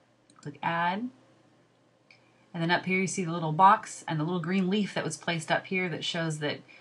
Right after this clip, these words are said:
Clean Print has been added to Chrome. And so once it's added, you need to restart the browser.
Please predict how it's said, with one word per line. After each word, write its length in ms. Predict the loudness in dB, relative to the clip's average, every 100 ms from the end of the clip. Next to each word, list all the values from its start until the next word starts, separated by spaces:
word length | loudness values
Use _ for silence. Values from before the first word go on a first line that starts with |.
| -20 -10
Clean 260 | -2 0
Print 260 | 0 -4 -4
has 120 | -4
been 140 | -4 2
added 320 | 4 4 2
to 80 | -6
Chrome. 560 | -4 0 0 0 -4 -12 -20 _ _ _ _ _ _ _ _ _ _ _ _ _ _ _
And 160 | -4 -4
so 340 | 0 4 4
once 280 | 4 0 0
it's 160 | -6 2
added, 480 | 4 4 2 -4 -4
you 160 | -2
need 200 | 0 0
to 120 | -2 -2
restart 540 | 0 0 2 0 0
the 80 | 0
browser. 560 | 4 6 6 2 -2